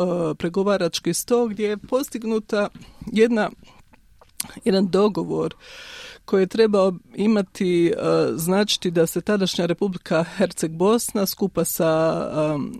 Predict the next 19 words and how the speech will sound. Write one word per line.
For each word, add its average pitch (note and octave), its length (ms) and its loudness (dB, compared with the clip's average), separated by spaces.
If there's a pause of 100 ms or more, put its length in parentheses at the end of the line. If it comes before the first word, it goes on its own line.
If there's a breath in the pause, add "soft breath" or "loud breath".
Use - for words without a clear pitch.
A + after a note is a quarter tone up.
(120)
sa E3 260 0
B F#3 240 2
I F3 40 2
H, G#3 120 -2
e, A#3 580 -2 (680)
sa - 280 -2
tadašnjom E3+ 600 -2
vladom E3 540 -2
Alije E3+ 240 0
Izetbegovića, G3+ 840 0
da F#3+ 120 0
se G3 140 -2
napravi F#3+ 340 -2
federacija F#3 680 -2
gdje G#3 140 -2
su - 120 -10
Hrvati G#3 380 -2
bili F3+ 260 -2
ravnopravni. F3+ 680 -4